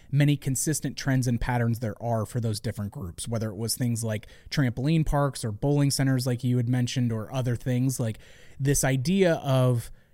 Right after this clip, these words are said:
expanding your portfolio or adding in a more focused F E C element to whatever your standalone attraction is, there are a lot of good takeaways and patterns that we've seen prove out to win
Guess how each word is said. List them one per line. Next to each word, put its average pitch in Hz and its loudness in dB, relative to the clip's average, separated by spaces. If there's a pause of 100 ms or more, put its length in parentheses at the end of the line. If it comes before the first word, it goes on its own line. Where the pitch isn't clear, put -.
expanding 151 4
your 131 4
portfolio 127 2
or 113 -6
adding 135 4
in 127 4
a 120 -2
more 120 2
focused - -2
F 131 -6
E 123 -2
C 127 0
element 127 -2
to 135 2
whatever 127 0
your 110 0
standalone 120 0
attraction 117 -4
is, 196 2 (300)
there 165 4
are 180 6
a 185 4
lot 226 2
of 131 -2
good 143 4
takeaways 120 4
and 127 -2
patterns 120 0
that - -8
we've 123 0
seen 123 2
prove 147 10
out 113 0
to 135 0
win 110 -2